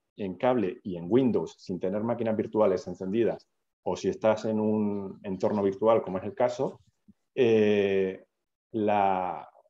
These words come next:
o sea, hay otros procesos por detrás. Y uno de esos procesos es que te está actualizando la lista de paquetes en tiempo real. Tú estás viendo los paquetes.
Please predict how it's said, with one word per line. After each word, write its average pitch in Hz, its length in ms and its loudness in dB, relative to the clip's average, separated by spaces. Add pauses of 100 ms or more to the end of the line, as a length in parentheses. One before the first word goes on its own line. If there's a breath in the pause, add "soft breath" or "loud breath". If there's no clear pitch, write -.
(120)
o - 840 -20
sea, 117 240 -4
hay 113 160 -2
otros 151 200 -2
procesos 139 500 -2
por 87 140 -4
detrás. 80 400 -6 (420)
Y 117 120 0
uno 127 120 2
de 147 60 0
esos 151 160 0
procesos 151 520 -2
es 143 140 0
que - 140 -2
te 117 80 -2
está 123 200 -4
actualizando 135 720 -2 (140)
la 107 200 2
lista 123 540 0
de 110 200 0
paquetes 117 500 -2
en 117 120 -6
tiempo 104 260 -2
real. 110 320 2 (120)
Tú 131 100 0
estás 131 200 -4
viendo 120 240 -2
los - 120 -2
paquetes. 135 480 -6